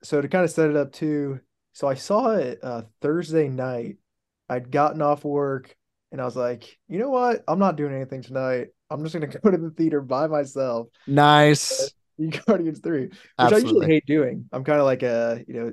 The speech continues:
Speaker 1: social anxiety going to the theater by yourself, but it was actually really fun.
Speaker 2: Right.
Speaker 1: Um, there was, like, a whole row of kids, uh, in front of me too.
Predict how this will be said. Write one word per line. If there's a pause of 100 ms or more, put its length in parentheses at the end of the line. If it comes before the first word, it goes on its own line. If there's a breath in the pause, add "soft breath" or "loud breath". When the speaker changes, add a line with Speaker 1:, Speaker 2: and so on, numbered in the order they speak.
Speaker 1:
social
anxiety
going
to
the
theater
by
yourself, (300)
but
it
was
actually
really
fun. (120)
Speaker 2:
Right.
Speaker 1:
Um, (260)
there
was,
like,
a
whole
row
of
kids, (120)
uh,
in
front
of
me
too.